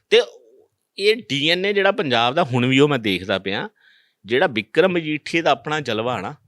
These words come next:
ਉਹ ਜਲਵਾ ਤੁਸੀਂ ਦੋ ਹਜ਼ਾਰ ਬਾਈ ਦੇ ਮੁਕਾਬਲੇ ਦੇਖ ਲਓ, ਵੱਧ ਗਿਆ ਉਹਦਾ। ਜਿੰਨਾ ਉਹਨੂੰ ਦਬਾਣਗੇ, ਜਿੰਨਾ ਹਕੂਮਤ ਉਹਨੂੰ ਦਬਾਏਗੀ, ਉਨਾ ਉਹਦਾ ਕੱਦ ਭਾਵੇਂ ਲੰਬਾ ਹੋਰ ਫੁੱਟ ਵੱਧ ਜੂਗਾ ਉਹਦਾ। ਤੇ ਇਸ ਕਰਕੇ ਇਹ ਸਿਆਸਤ ਸਾਡੇ ਨਾ ਪੰਜਾਬ ਦੇ ਵਿੱਚ ਉਵੇਂ ਹੀ ਚੱਲਦੀ ਆ।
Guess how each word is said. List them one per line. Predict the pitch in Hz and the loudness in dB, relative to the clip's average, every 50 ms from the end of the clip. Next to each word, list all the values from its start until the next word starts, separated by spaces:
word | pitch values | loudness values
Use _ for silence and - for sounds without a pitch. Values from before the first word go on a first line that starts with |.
| _ _ _ _ _ _ - | _ _ _ _ _ _ -8
ਉਹ | 165 | -6
ਜਲਵਾ | 156 135 127 127 139 156 170 | -2 0 0 2 4 2 2
ਤੁਸੀਂ | - - 143 - - 180 170 151 - _ - | 0 -4 -8 -8 -8 -10 -10 -12 -18 _ -6
ਦੋ | 123 127 131 143 147 170 | -4 -2 -2 0 0 2
ਹਜ਼ਾਰ | 160 165 165 | 2 2 2
ਬਾਈ | 156 117 120 110 120 127 | 2 2 2 2 2 2
ਦੇ | 143 | 0
ਮੁਕਾਬਲੇ | 143 143 127 135 131 127 135 139 | 0 0 0 0 0 0 0 -2
ਦੇਖ | 131 120 113 104 | -4 -4 -4 -4
ਲਓ, | 135 135 | -6 -6
ਵੱਧ | 107 95 104 131 143 | -4 -4 -6 -6 -6
ਗਿਆ | 110 110 80 71 | -8 -8 -8 -8
ਉਹਦਾ। | 69 67 64 - _ _ _ _ _ _ _ _ _ _ _ _ _ _ _ _ _ - | -12 -16 -20 -20 _ _ _ _ _ _ _ _ _ _ _ _ _ _ _ _ _ -6
ਜਿੰਨਾ | 104 123 139 160 190 226 | -2 -2 0 2 4 4
ਉਹਨੂੰ | 240 247 247 254 254 | 4 4 4 4 4
ਦਬਾਣਗੇ, | 247 196 170 156 143 147 156 156 131 104 92 90 - _ - - 98 | 6 6 6 6 6 4 4 2 0 -2 -4 -6 -10 _ -20 -18 -10
ਜਿੰਨਾ | 92 110 139 160 170 196 208 208 | -8 -6 -6 0 2 2 4 4
ਹਕੂਮਤ | 185 175 143 - 131 143 147 160 175 170 | 4 2 0 0 0 2 4 4 4 4
ਉਹਨੂੰ | 175 170 170 170 160 | 2 0 0 -2 -2
ਦਬਾਏਗੀ, | 123 101 98 98 107 127 123 110 85 - - _ _ _ _ _ _ _ _ - | -2 0 2 2 2 0 -2 -6 -12 -16 -16 _ _ _ _ _ _ _ _ -8
ਉਨਾ | 135 139 143 147 | -6 -2 0 0
ਉਹਦਾ | 147 143 139 | 0 0 0
ਕੱਦ | - - 131 113 127 139 | 0 0 0 0 0 -2
ਭਾਵੇਂ | 131 - 135 131 135 143 | -2 -2 -2 0 0 2
ਲੰਬਾ | 135 123 120 120 127 127 123 - - - - _ - | 2 2 2 4 4 2 2 0 -6 -16 -20 _ 4
ਹੋਰ | 143 147 147 147 | 4 6 6 6
ਫੁੱਟ | - 143 135 - 117 | 4 2 2 2 0
ਵੱਧ | 113 104 104 104 | 0 0 -2 -2
ਜੂਗਾ | 104 113 110 95 90 95 | -4 -6 -6 -2 -2 -2
ਉਹਦਾ। | 92 92 107 127 147 147 143 - - - - _ _ _ _ _ | -2 -2 -4 -6 -6 -10 -16 -20 -20 -20 -20 _ _ _ _ _
ਤੇ | 110 107 104 123 131 135 | -14 -12 -12 -12 -14 -14
ਇਸ | 131 - | -16 -14
ਕਰਕੇ | - - 123 139 131 160 160 170 170 - - - - | -14 -14 -14 -12 -12 -12 -12 -12 -12 -12 -14 -12 -14
ਇਹ | - | -14
ਸਿਆਸਤ | 135 - - 131 113 107 - - 131 127 - 135 123 139 | -12 -6 -4 -2 -2 -2 -4 -8 -12 -10 -8 -8 -8 -8
ਸਾਡੇ | - - - 101 95 113 120 | -8 -8 -8 -8 -6 -8 -10
ਨਾ | 131 165 | -10 -12
ਪੰਜਾਬ | 208 - - 107 95 87 87 85 87 | -12 -10 -8 -4 -4 -4 -4 -4 -6
ਦੇ | 92 90 | -8 -8
ਵਿੱਚ | 90 90 - - | -8 -10 -12 -12
ਉਵੇਂ | - 143 123 110 | -12 -10 -8 -8
ਹੀ | 110 107 | -8 -8
ਚੱਲਦੀ | 95 98 82 78 76 73 82 95 117 | -8 -8 -10 -10 -12 -14 -14 -14 -14
ਆ। | 151 | -14